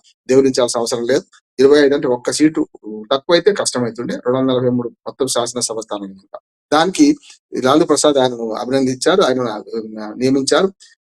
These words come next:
ఒక రకంగా చెప్పాలంటే కూతుర్ల సంగతి నేను చూసుకుంటా అన్నారు. కూతుర్లు ఇప్పటికే పెద్ద ఎత్తున ఆరోపణ చేసి వెళ్ళిపోయారు. అదంతా ఆస్తుల పంచాయతీ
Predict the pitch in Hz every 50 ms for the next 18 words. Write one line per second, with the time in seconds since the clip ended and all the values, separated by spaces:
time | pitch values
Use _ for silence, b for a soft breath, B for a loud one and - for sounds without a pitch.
0 | - 131 135 151 170 185 170 160 156 160 156 160 165 165 151 123 - _ - 165
1 | 180 180 190 170 165 151 151 143 156 160 147 123 117 123 123 - - 120 107 113
2 | 107 104 110 110 107 104 104 _ _ _ _ _ _ - 135 135 160 147 131 123
3 | 123 135 135 135 139 151 131 123 113 - _ _ _ _ - 117 120 143 135 131
4 | 127 117 113 123 127 123 135 135 120 120 113 - 113 104 107 - 117 120 156 180
5 | 139 120 120 127 147 151 151 117 110 113 123 135 - - 156 143 139 - 131 127
6 | 123 131 120 117 117 120 123 117